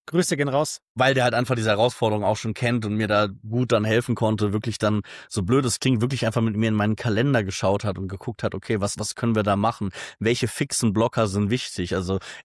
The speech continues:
Speaker 2: er hat mich am Ende dazu gezwungen, den Mittwoch zu einem meetingfreien Tag zu machen,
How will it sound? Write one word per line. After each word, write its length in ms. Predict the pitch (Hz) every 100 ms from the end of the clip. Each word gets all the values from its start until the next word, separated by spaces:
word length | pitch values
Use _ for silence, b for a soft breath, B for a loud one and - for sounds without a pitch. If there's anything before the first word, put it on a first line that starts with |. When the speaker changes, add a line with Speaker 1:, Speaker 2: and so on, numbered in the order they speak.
| -
Speaker 2:
er 180 | 123
hat 100 | 127
mich 160 | 113 117
am 100 | 107
Ende 220 | 110 120
dazu 360 | 110 107 - 107
gezwungen, 720 | 113 - - 107 127 117 113
den 220 | 104 107
Mittwoch 480 | 107 127 113 104 104
zu 160 | - 113
einem 180 | 104 107
meetingfreien 680 | 120 - 101 - 98 98 98
Tag 260 | 117 123 -
zu 120 | 95
machen, 320 | 95 - 117